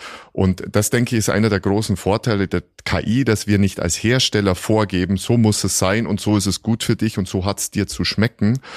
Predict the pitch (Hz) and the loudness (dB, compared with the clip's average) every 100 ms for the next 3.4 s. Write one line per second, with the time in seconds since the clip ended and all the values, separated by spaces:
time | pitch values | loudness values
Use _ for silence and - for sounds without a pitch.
0 | - - - 107 101 95 95 - 143 160 | -16 -12 -2 0 2 0 -2 -2 -2 2
1 | 101 104 107 110 - 107 92 90 90 90 | 0 0 0 0 0 -2 0 0 2 0
2 | - 87 - _ - _ - 104 127 120 | -2 -4 -6 _ -20 _ -4 0 0 0
3 | 110 - - | 0 -2 -8